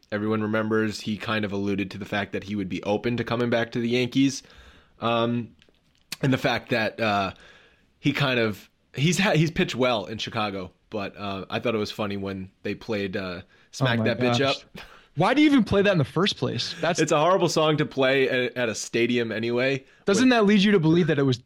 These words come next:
Speaker 2: it was intentional? 'Cause why would you play it anyway?
Speaker 1: Kinda
Speaker 2: Why,
Speaker 1: seems
Speaker 2: why is
Speaker 1: like some, uh, intern in the sys-, in the
Speaker 2: Yeah.
Speaker 1: Wrigley Field clubhouse is
Speaker 2: Yeah,
Speaker 1: getting a
Speaker 2: bucking the
Speaker 1: little sh-,
Speaker 2: system.
Speaker 1: getting a little tricky.
Speaker 2: Yeah, see, I, 'cause I don't, I, that's not on the playlist in the first place.
Speaker 1: <laughs> Right.
Speaker 2: So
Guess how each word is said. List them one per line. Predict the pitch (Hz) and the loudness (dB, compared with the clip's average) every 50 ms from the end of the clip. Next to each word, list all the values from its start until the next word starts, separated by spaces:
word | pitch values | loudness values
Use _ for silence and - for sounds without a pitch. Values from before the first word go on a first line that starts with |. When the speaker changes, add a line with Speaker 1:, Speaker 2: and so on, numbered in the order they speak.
| - | -4
Speaker 2:
it | - 139 135 | 0 0 2
was | 120 123 135 139 139 143 | 2 2 2 2 4 4
intentional? | 156 151 - 165 165 - - 180 180 185 185 - _ _ _ _ _ - | 4 4 4 2 2 2 2 2 2 0 -2 -4 _ _ _ _ _ 0
'Cause | 208 170 | 2 4
why | 170 190 208 | 4 4 4
would | 240 254 233 | 4 4 4
you | 254 208 | 4 4
play | 240 240 220 | 4 4 4
it | 185 | 4
anyway? | 156 151 170 156 127 117 | 4 4 2 2 2 2
Speaker 1:
Kinda | 123 131 151 147 | 2 2 2 2
Speaker 2:
Why, | 139 | 2
Speaker 1:
seems | 135 143 - 147 170 | 0 0 2 2 4
Speaker 2:
why | 185 220 | 4 4
is | 247 143 | 4 2
Speaker 1:
like | 139 - | 2 0
some, | - - 147 135 135 135 135 131 | 0 0 0 2 2 0 0 0
uh, | 127 131 127 123 120 - - _ _ _ _ - | 0 2 2 0 0 -2 -4 _ _ _ _ 0
intern | 160 160 151 120 123 139 139 135 131 | 2 2 2 2 2 2 2 2 2
in | 123 123 | 0 0
the | 120 117 | 0 -2
sys-, | - - 147 139 - - - | -2 -2 -2 -4 -4 -2 -4
in | 131 123 120 | -4 -2 0
the | 117 117 113 110 107 110 110 | 0 0 0 0 0 -2 -2
Speaker 2:
Yeah. | 117 156 156 147 | -2 0 0 2
Speaker 1:
Wrigley | 131 127 147 139 | 2 2 2 0
Field | - - - 135 131 123 123 120 107 - - - | 0 0 0 2 4 4 4 2 0 -2 -8 -6
clubhouse | - 139 131 127 117 110 113 110 107 104 104 - - | -2 0 2 2 0 0 0 0 0 0 -2 -4 -6
is | 110 104 98 95 92 104 | -6 -6 -6 -8 -6 -2
Speaker 2:
Yeah, | 131 135 139 127 110 101 95 | 0 0 0 0 -2 -2 0
Speaker 1:
getting | 147 135 | 0 0
a | |
Speaker 2:
bucking | - 123 - | 2 2 2
the | 120 | 2
Speaker 1:
little | 117 117 110 | 2 2 2
sh-, | - | 2
Speaker 2:
system. | 143 139 - - 131 107 98 | 0 0 0 0 -2 -2 -2
Speaker 1:
getting | 92 131 127 127 | 0 0 0 0
a | 123 | 0
little | 120 117 110 | 0 0 -2
tricky. | - - 131 117 117 - 104 92 - _ _ _ _ _ _ | -2 -2 -4 -4 -4 -4 -10 -10 -12 _ _ _ _ _ _
Speaker 2:
Yeah, | - 147 156 151 127 117 | -2 0 0 2 0 0
see, | - - 180 175 | 0 2 2 4
I, | 180 202 208 175 | 4 2 0 2
'cause | - 190 160 | 0 2 2
I | 196 208 | 2 4
don't, | 240 269 269 254 208 - | 4 4 4 2 2 0
I, | 202 208 214 | -2 -2 0
that's | 190 214 214 - 226 | 0 -2 -2 -2 -2
not | 247 247 254 254 | 0 2 2 4
on | 240 208 196 | 4 6 4
the | 180 151 | 4 4
playlist | - - 196 196 190 180 175 156 - 175 | 2 2 4 4 4 4 4 2 2 4
in | 156 | 2
the | 131 | 2
first | - - 220 214 - - | 4 2 2 2 2 0
place. | - 127 - - - - - - - - | -2 -4 -2 -2 -6 -6 -8 -10 -12 -18
Speaker 1:
<laughs> | - | -12
Right. | - - | -4 -2
Speaker 2:
So | 120 156 143 139 131 | 2 4 4 4 2